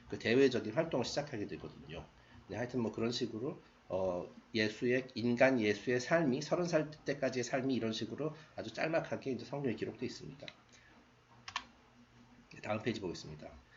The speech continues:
자, 이미지입니다. 이것은 이제 열두 살 시절의 예수의 모습을 이제 그림으로 표현한 겁니다. 그 어떤 이제 사원 또는 이제 그 시너고그라고 하죠. 그 유대교 그 당시 그 사원, 그 시너고, 우리말로 뭐라고 하는지, 아, 회당이라고 그러나? 네.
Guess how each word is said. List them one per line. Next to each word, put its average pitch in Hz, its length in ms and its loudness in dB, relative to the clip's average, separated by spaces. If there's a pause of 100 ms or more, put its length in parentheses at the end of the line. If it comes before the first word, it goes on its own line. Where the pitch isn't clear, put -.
(120)
자, 101 120 0
이미지입니다. 107 640 2
이것은 120 300 2
이제 113 180 2
열두 110 420 2
살 147 220 10
시절의 135 560 2
예수의 110 440 4
모습을 110 520 -2 (260)
이제 110 120 -2
그림으로 123 560 0
표현한 143 360 0
겁니다. 82 400 -8 (580)
그 104 120 2
어떤 107 300 2
이제 98 160 -2
사원 151 480 4
또는 120 220 0
이제 107 140 -4
그 98 200 -2
시너고그라고 117 880 4
하죠. 98 280 -4
그 98 120 -2
유대교 101 480 -2 (160)
그 - 80 -12
당시 92 400 -4
그 87 260 -10 (140)
사원, 135 400 0 (160)
그 90 60 -8
시너고, 131 380 -4
우리말로 107 300 -2
뭐라고 104 280 -2
하는지, 120 440 -4
아, - 180 -6
회당이라고 143 520 4
그러나? 107 260 -8 (460)
네. - 80 -16